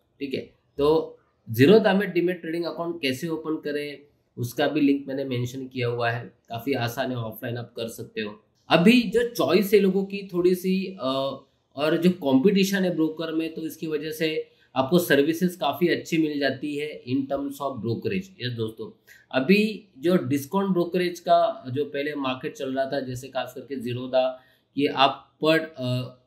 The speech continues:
order जो है, ओके, जो executed order है आपकी, उस हिसाब से आपका brokerage लगेगा। तो अभी जो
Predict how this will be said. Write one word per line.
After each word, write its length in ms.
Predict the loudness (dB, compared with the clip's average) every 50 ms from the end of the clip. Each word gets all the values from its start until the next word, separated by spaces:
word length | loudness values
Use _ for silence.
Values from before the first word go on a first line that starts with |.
| _
order 360 | -2 0 2 4 6 6 6 4
जो 160 | 2 -2 -2
है, 280 | -2 -2 -4 -6 -10 -14 -12
ओके, 160 | -6 -6 -4
जो 300 | -2 -2 -2 -4 -4 -4
executed 680 | -6 -6 -6 -6 -6 -6 -6 -4 -4 -4 -4 -6 -6 -8
order 340 | -4 -2 0 2 2 2 2
है 80 | 0 -2
आपकी, 440 | -2 -4 -6 -10 -10 -10 -10 -12 _ _ _ _ _ -6
उस 180 | -6 -4 -2 -2
हिसाब 360 | -2 0 2 2 2 2 0 -6
से 240 | -6 -6 -6 -8 -8
आपका 340 | -10 -10 -10 -6 -2 -2 0
brokerage 400 | 0 0 -2 -2 -2 -4 -6 -4
लगेगा। 580 | -2 -2 -2 -2 -2 0 -2 -2 -2 -4 -14 _ _ _ -20 -20 _ _ -4
तो 80 | -4
अभी 540 | -2 0 0 0 2 2 2 2 2 -2 -4 -6
जो 440 | -4 -4 -2 -2 -2 -4 -6 -8 -10